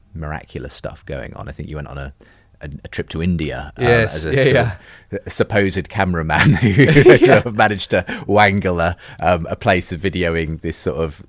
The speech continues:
Speaker 1: um, healing sort of
Speaker 2: Yeah.
Speaker 1: mission. And you, but what you saw kind of blew your mind a bit, didn't it?
Speaker 2: Yeah, that was an interesting one. So,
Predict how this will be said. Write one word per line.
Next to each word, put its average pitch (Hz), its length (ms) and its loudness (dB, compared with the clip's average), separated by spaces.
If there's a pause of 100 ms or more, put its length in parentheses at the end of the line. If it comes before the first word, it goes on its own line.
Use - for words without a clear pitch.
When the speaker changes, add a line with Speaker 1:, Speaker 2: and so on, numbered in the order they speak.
(120)
Speaker 1:
um, 76 360 -6
healing 90 540 -2
sort - 160 -4
of 120 80 0
Speaker 2:
Yeah. 151 140 4
Speaker 1:
mission. 95 380 -4 (360)
And 101 100 0
you, 107 120 0 (100)
but 113 240 0
what 113 180 0
you 98 80 -4
saw 95 300 0
kind 87 160 -6
of 78 80 -8
blew 85 120 -6
your 80 140 -6
mind 90 240 -4
a - 60 -12
bit, - 180 -16
didn't 73 220 -12
it? 58 100 -18 (100)
Speaker 2:
Yeah, 185 340 4
that 185 180 4
was 175 100 0
an 170 60 -4
interesting 160 520 -4
one. 95 220 -6
So, 113 380 -2